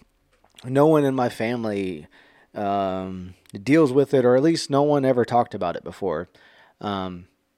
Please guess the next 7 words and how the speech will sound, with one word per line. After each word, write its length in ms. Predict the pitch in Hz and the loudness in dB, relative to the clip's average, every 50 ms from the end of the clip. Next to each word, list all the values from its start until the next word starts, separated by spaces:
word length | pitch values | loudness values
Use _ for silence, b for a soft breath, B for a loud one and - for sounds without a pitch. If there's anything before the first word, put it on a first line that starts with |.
| _ _ _ _ _ | _ _ _ _ _
and 120 | - 117 113 | -4 -2 0
it 100 | 113 113 | 2 2
was 180 | 117 113 95 | 0 0 0
just 260 | - 117 117 - - | -2 -2 -4 -2 -2
my 520 | - 110 110 110 110 110 110 110 110 104 101 - _ | -2 2 2 4 4 6 6 4 4 2 0 -4 _
closed-minded 840 | - - - 127 127 127 131 117 110 117 117 117 120 117 113 107 98 | -12 -4 0 2 4 4 2 0 -2 -4 -4 -4 -4 -4 -6 -8 -8
belief 580 | 87 113 107 104 110 120 131 147 143 - - | -8 -8 -6 -4 -2 -2 -2 -4 -6 -8 -14